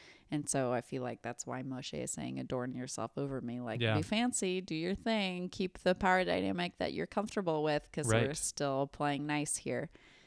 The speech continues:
Speaker 1: Nice-ish, you know. There's blood in the trees, potentially, but, um, but yeah. Yes. Uh, and he, again, <laughs> just says, "Tomorrow's fine.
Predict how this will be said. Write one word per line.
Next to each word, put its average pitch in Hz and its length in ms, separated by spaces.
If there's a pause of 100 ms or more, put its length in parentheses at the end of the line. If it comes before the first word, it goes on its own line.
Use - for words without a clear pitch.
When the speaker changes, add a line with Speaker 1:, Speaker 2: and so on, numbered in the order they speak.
(120)
Speaker 1:
Nice-ish, - 720
you 131 120
know. 127 240 (280)
There's 147 200
blood 135 320
in 131 80
the 135 80
trees, 131 400
potentially, 139 640
but, - 260 (720)
um, 147 400 (800)
but - 240
yeah. 143 260 (420)
Yes. - 540
Uh, - 40
and 151 1000
he, 175 560
again, 156 520
<laughs> - 20
just - 260
says, - 300
"Tomorrow's 226 600
fine. 175 500